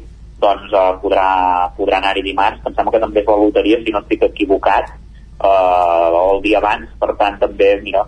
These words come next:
eh, pot emportar, algú pot emportar algun regal de, de la loteria i del tió, vull dir que doble regal. I després, eh, una altra activitat de fer cagar el tió també es farà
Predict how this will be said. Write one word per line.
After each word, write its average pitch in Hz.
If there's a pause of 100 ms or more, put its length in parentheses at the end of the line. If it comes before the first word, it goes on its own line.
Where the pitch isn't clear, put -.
eh, 80
pot -
emportar, 110
algú 110
pot 131
emportar 120
algun 117
regal 113
de, 113 (220)
de 113
la 110
loteria 113
i 143
del 113
tió, 92
vull 82
dir 87
que 87 (320)
doble 110
regal. 90 (440)
I 123
després, 120
eh, 110
una 127
altra 139
activitat 131
de 123
fer 123 (300)
cagar 113
el 113
tió 139
també 110
es 117
farà 110